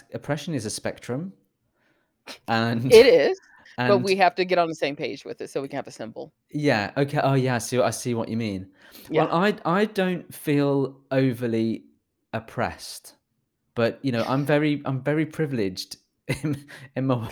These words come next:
Speaker 1: white male middle class, uh, bubble that I live in. So, you know, mm,
Speaker 2: I
Speaker 1: how
Speaker 2: don't
Speaker 1: do you
Speaker 2: know.
Speaker 1: feel?
Speaker 2: I, I, my, I'm,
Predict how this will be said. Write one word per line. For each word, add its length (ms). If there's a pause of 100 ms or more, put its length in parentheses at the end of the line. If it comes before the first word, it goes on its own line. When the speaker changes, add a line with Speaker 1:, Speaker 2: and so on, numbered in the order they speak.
Speaker 1:
white 200
male 320
middle 260
class, 540 (520)
uh, 200
bubble 400
that 160
I 40
live 220
in. 260
So, 680 (340)
you 100
know, 260 (260)
mm, 340 (680)
Speaker 2:
I 60
Speaker 1:
how 120
Speaker 2:
don't 80
Speaker 1:
do 60
you 60
Speaker 2:
know. 120
Speaker 1:
feel? 80
Speaker 2:
I, 280
I, 40 (160)
my, 680
I'm, 320